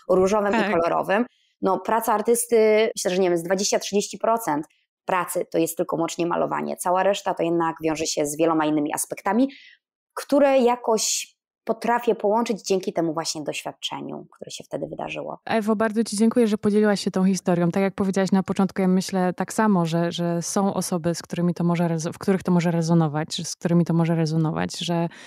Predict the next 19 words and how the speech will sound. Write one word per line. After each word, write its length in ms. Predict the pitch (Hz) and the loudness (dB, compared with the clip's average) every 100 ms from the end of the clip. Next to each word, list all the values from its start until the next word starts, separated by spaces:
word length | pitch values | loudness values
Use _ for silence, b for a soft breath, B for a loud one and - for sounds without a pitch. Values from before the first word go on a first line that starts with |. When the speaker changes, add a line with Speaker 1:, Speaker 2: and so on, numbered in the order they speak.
| B B - | B B -10
Speaker 2:
że 80 | 180 | -4
czasami 380 | 185 180 180 | -2 0 0
tak 180 | 175 170 | 0 -2
gonimy, 400 | 160 180 180 180 | 0 2 4 2
godzimy 520 | 165 170 170 170 175 170 | 2 0 2 2 2 0
i 120 | 170 | -2
myślimy, 320 | 170 180 175 | -2 0 -2
że 60 | 165 | 0
tam 140 | 170 | -2
jest 120 | 170 | 0
nasze 200 | 170 180 | -2 -4
szczęście 680 | - 170 165 - 175 170 180 - | -4 -2 -2 -2 -2 0 -2 -2
i, 60 | |
Speaker 1:
Tak. 140 | 170 175 - - | -4 -2 -6 -10
Speaker 2:
i 220 | - 170 175 | -8 -8 -6
po 80 | 175 | -4
prostu 320 | 180 - 180 | -4 -2 2
męczymy 480 | 175 175 - 170 175 | 2 2 2 2 2
się, 420 | - 175 165 165 | 0 0 2 0